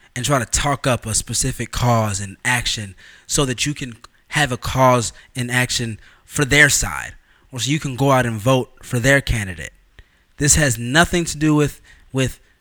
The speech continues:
my candidate, with, with, uh, my cohort's candidate. Uh, it has everything to do with what you want and what you feel like you need for your community.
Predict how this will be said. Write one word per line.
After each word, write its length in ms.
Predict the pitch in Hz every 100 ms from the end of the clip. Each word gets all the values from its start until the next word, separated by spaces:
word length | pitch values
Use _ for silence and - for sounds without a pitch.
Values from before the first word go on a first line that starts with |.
| _ _ -
my 240 | 135 143
candidate, 560 | 143 - 143 135 139 135 - _ _
with, 300 | 117 110 - _ _ -
with, 340 | 113 107 95 _ _
uh, 100 | 107
my 180 | 104 107 -
cohort's 760 | - - 143 156 - 151 143 -
candidate. 680 | - 156 160 151 147 - - - - - _
Uh, 360 | 123 120 107 98 -
it 100 | 151
has 240 | 160 135 - -
everything 440 | 180 180 170 156
to 100 | 139
do 180 | 135 143
with 300 | 135 123 - - _
what 200 | - 135
you 340 | 127 123 165 156
want 400 | 131 110 101 - - - -
and 240 | 127 123
what 200 | 117 -
you 160 | 147 180
feel 220 | - 147
like 180 | 123 110
you 180 | 123 170
need 200 | 156 120
for 140 | -
your 260 | 110 127 143
community. 640 | - 117 113 101 80 55